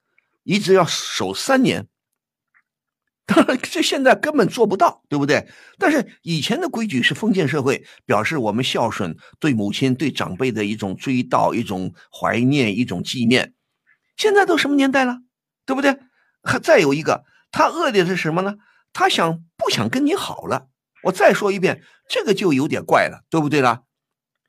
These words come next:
那难道我就不相信？难道是因为他听谁说的？他听人家胡说八道啊？是你这个女朋友不好，未婚妻不好，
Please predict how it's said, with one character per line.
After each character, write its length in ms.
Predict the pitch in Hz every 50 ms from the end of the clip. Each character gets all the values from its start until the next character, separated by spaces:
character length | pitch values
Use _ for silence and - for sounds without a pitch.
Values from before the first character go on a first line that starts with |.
| _ _ _
那 140 | - 294 269 277 - - -
难 180 | 220 247 294
道 260 | 311 294 247 214 - - _ _ - -
我 160 | 175 196 220
就 120 | 208 320 269
不 140 | - 294
相 160 | 240 285 262 262
信？ 220 | 254 254 185 - - _ _ _ _ -
难 200 | - 196 240 262
道 140 | 277 254
是 160 | 214 - 247 226
因 120 | 233 233
为 220 | 240 233 214 208 - _ _ _
他 120 | - 214 208
听 260 | - - 226 226 214
谁 220 | - - - -
说 180 | 165 - 202 190
的？ 180 | 196 185 196 - _ _ _ _ _ _ _ _ _ _ _ _ _ _ -
他 100 | - 226
听 220 | 220 - 220 226
人 160 | 202 175 196
家 100 | 214 214
胡 220 | 185 - 156 165 170
说 100 | 190 185
八 140 | 185 170 180
道 260 | 208 196 180 175 _ _ _ _ _ _ _ _ _ _ _
啊？ 240 | - 170 165 139 131 - _ _ _ _ _ -
是 180 | - - 220
你 160 | 180 156 143 143
这 80 | 202
个 80 | 226 196
女 100 | 151 127
朋 160 | 104 160 214
友 80 | 214 196
不 120 | 185 180
好， 160 | 151 143 135
未 120 | 160 202 202
婚 160 | 175 208 233
妻 160 | - - 214
不 100 | 190 190
好， 300 | 131 131 123 117 127